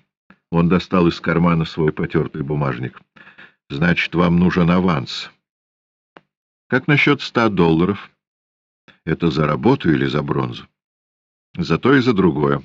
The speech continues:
«Ладно», согласился я, — «но только за бронзу. За работу отдельный расчёт. Лучше всего, если вы будете мне платить в конце каждой недели».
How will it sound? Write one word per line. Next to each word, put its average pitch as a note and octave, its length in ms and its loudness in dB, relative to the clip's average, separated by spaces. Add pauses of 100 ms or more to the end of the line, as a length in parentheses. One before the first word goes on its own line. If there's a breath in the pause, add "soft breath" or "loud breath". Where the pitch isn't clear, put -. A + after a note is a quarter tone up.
(460)
«Ладно», C#2 420 -4
согласился D#2 720 -4
я, — D2 240 0 (480 soft breath)
«но D#2 100 -2
только F2+ 300 0
за F#2+ 140 2
бронзу. D#2+ 500 0 (540)
За D2 180 0
работу E2 400 0
отдельный D#2 460 2
расчёт. D#2 440 -4 (720)
Лучше G#2+ 380 2
всего, F#2+ 420 2
если A#2 400 2
вы E2 140 4
будете G2+ 400 -2
мне E2+ 220 2
платить F2 400 0
в - 80 -16
конце D#2 360 -2
каждой D2+ 400 -4
недели». C2+ 460 -2